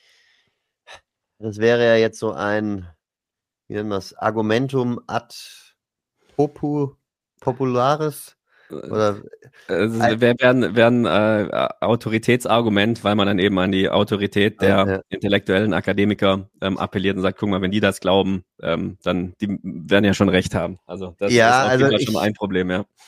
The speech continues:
Speaker 1: ich, ich finde das, ja, das ist, das ist natürlich immer ein schlechtes Argument. Ich meine, jetzt könnte ich sagen, „Okay, aber hier haben wir Francis Collins, der Leiter des,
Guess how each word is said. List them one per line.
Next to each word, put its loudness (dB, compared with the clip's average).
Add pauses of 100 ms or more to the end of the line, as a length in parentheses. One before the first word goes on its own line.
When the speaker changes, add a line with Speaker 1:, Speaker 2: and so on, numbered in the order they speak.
(140)
Speaker 1:
ich, -4
ich -6
finde 4
das, -6
ja, 0
das -4
ist, -12 (280)
das -8
ist -12
natürlich -6
immer -4
ein -6
schlechtes -10
Argument. -4
Ich -12
meine, 2
jetzt -6
könnte 0
ich -8
sagen, 2
„Okay, -2
aber 2
hier 2
haben -2
wir 2 (340)
Francis 0
Collins, 0
der 4 (240)
Leiter 4
des, -4